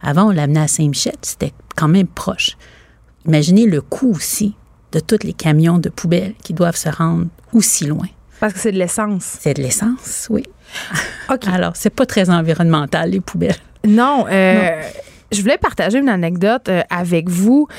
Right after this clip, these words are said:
Speaker 2: euh, Madame Vodanovic, parce que hier, je me promenais, j'étais jamais derrière une voiture dans le quartier Hochelaga Maisonneuve, et parce qu'il y avait un camion de vidange en
Speaker 1: Mhm.
Speaker 2: avant de moi. Et là, euh, évidemment, euh, les camionneurs, euh, faisaient leur travail, mettaient les sacs, quand soudain, un canapé.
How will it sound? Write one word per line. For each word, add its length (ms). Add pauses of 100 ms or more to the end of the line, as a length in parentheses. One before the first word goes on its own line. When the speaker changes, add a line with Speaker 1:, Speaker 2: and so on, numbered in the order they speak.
(300)
Speaker 2:
euh, 360
Madame 340
Vodanovic, 560
parce 160
que 100
hier, 220 (100)
je 60
me 80
promenais, 340
j'étais 240
jamais 300
derrière 340
une 100
voiture 640
dans 120
le 40
quartier 280
Hochelaga 340
Maisonneuve, 640
et 180
parce 200
qu'il 80
y 40
avait 100 (120)
un 100
camion 320
de 60
vidange 440
en 60
Speaker 1:
Mhm. 120
Speaker 2:
avant 240
de 40
moi. 200 (920)
Et 120
là, 280
euh, 300
évidemment, 580
euh, 220
les 120
camionneurs, 680
euh, 100
faisaient 260
leur 160
travail, 380
mettaient 280
les 120
sacs, 340 (240)
quand 160
soudain, 520 (600)
un 140
canapé. 560